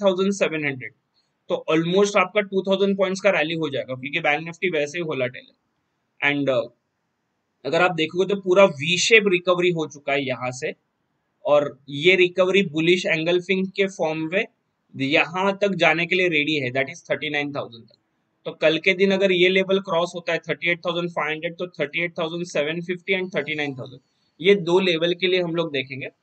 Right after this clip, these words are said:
अगर कल आपको फिर से ये डीप में अगर कुछ मिलता है थर्टी सेवन थाउजेंड सेवन हंड्रेड,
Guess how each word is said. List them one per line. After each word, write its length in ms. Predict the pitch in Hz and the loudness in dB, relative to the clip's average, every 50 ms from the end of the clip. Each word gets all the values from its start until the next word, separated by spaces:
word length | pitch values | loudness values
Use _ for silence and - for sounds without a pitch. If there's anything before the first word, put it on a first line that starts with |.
| _ _ _ _ _ - - | _ _ _ _ _ -10 -4
अगर 180 | 160 185 208 202 | 0 0 2 4
कल 200 | 202 208 208 208 | 6 8 8 8
आपको 240 | 202 196 - 220 | 6 4 2 -4
फिर 220 | 208 214 214 196 196 | -2 -2 -2 -2 0
से 140 | 196 233 226 | 2 2 4
ये 160 | 220 226 226 | 6 6 6
डीप 360 | 196 165 151 190 196 202 196 214 | 6 4 2 2 2 2 0 0
में 120 | 220 220 | 4 4
अगर 200 | 214 208 220 208 | 4 6 4 0
कुछ 240 | 208 220 208 196 196 | 0 -4 -10 -6 -2
मिलता 320 | 180 175 170 175 - 190 | -2 0 0 2 2 0
है 180 | 185 185 165 135 | 2 2 0 -2
थर्टी 380 | 135 - 160 143 135 175 180 180 | -2 -4 -6 -6 -2 -2 -4 0
सेवन 360 | - 190 170 170 175 180 180 | 0 -2 0 0 -2 -4 0
थाउजेंड 360 | 185 175 165 165 175 180 190 | 0 -2 0 0 -2 -4 -4
सेवन 380 | 185 - - 160 151 165 165 160 | -4 -2 -2 -2 -2 0 -2 -2
हंड्रेड, 300 | 156 143 139 123 - | -2 -2 -4 -10 -14